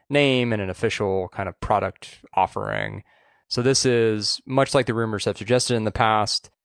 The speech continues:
a way for Amazon to have temporary access to your home so that they can drop off a package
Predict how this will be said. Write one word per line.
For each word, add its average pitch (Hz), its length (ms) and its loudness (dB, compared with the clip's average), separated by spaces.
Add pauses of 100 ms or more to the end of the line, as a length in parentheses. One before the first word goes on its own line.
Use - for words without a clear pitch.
(300)
a 104 100 2
way 104 300 2
for 98 380 0
Amazon 101 500 -2
to 101 220 -4
have 101 600 0 (240)
temporary 127 460 4
access 110 440 0
to 104 120 -6
your 95 120 -6
home 113 580 -2 (320)
so - 160 -2
that 101 100 0
they 101 120 0
can 95 400 -8
drop 101 320 2
off 95 180 2
a - 40 -6
package 95 680 -4